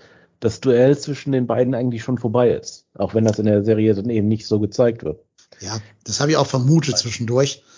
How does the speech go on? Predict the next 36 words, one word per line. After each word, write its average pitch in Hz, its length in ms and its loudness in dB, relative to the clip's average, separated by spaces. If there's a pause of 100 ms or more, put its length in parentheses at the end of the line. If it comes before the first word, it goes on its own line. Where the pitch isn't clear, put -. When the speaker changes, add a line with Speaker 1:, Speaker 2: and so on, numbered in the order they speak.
(180)
Speaker 2:
dass, - 200 -8
dass 123 420 -2
der 113 120 -2
Plot-Twist 127 720 -4
sein 127 300 0
würde 101 340 -6
irgendwie. 110 480 -6 (320)
Dass 113 160 -4
das 117 140 0
so 131 60 2
ein 123 60 2
bisschen 131 220 2
wie 127 40 2
bei 120 140 0
Inception 120 520 -2
ist, 123 160 -2
dass 110 120 -4
die 113 160 -4
versch-, 104 280 -4
in, 120 160 -4
äh, 107 240 -2
nicht 107 160 -2
in 107 60 -2
Inception, 101 460 -2
sondern 98 280 -4
in, 92 280 -6 (360)
in 113 140 -2
Dunkirk, 135 560 2 (480)
dass 113 160 -2
die 120 120 -2
in 113 80 -2
verschiedenen 117 600 0
Zeitebenen 131 800 0
ablaufen 113 480 -6
sozusagen. 110 580 -2 (360)
Speaker 1:
Mhm. 104 140 -12